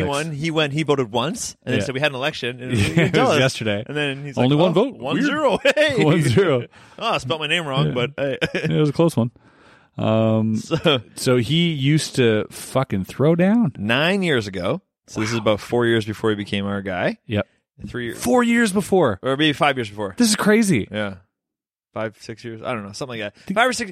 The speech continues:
Speaker 2: Five, let's call, let's call it five
Speaker 1: we
Speaker 2: years and
Speaker 1: knew,
Speaker 2: nine months
Speaker 1: we knew
Speaker 2: before.
Speaker 1: what every president did for the past five years before. Like, the
Speaker 2: Yeah.
Speaker 1: media woulda,
Speaker 2: Yeah.
Speaker 1: I woulda, I would've never known this.
Speaker 2: This guy is, is boxing Patrick Brazeau.
Speaker 1: Yeah, Brazeau.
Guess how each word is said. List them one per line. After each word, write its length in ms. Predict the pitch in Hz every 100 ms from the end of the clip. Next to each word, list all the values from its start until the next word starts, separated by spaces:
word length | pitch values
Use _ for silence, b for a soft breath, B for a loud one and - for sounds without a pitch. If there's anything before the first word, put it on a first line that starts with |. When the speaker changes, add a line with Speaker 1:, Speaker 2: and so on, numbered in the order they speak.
| _ -
Speaker 2:
Five, 140 | 240
let's 160 | 226 -
call, 240 | 240 - -
let's 140 | 214
call 160 | 247 220
it 60 | -
five 280 | 160 165
Speaker 1:
we 80 | 156
Speaker 2:
years 180 | 185 202
and 100 | 196
Speaker 1:
knew, 40 |
Speaker 2:
nine 100 | 170 135
months 100 | 139
Speaker 1:
we 100 | 175
knew 120 | 185
Speaker 2:
before. 80 | 175
Speaker 1:
what 60 | 135
every 200 | 139 139
president 480 | 135 127 113 104 92
did 200 | 101 90
for 100 | 101
the 60 |
past 300 | 95 92 90
five 180 | 98 92
years 200 | 85 -
before. 200 | - 98
Like, 160 | 92 107
the 160 | 123
Speaker 2:
Yeah. 160 | 107 127
Speaker 1:
media 220 | 143 139
woulda, 220 | 127 117 - b -
Speaker 2:
Yeah. 320 | 101 110 101 -
Speaker 1:
I 200 | 127 143
woulda, 160 | 175 165
I 160 | 151 139
would've 200 | 147 131
never 180 | 120 104
known 240 | 98 95
this. 80 | 90
Speaker 2:
This 200 | 120 139
guy 260 | - 143 135
is, 460 | 135 123 113 67 50
is 300 | 71 107 107
boxing 720 | _ 113 113 117 - 110 104 -
Patrick 500 | 117 117 107 127 107 _ _ _ -
Brazeau. 1300 | 107 107 107 107 101 104 101 101 101 107 123 123 123 _ _
Speaker 1:
Yeah, 240 | - 113 110
Brazeau. 600 | 123 113 98 107 127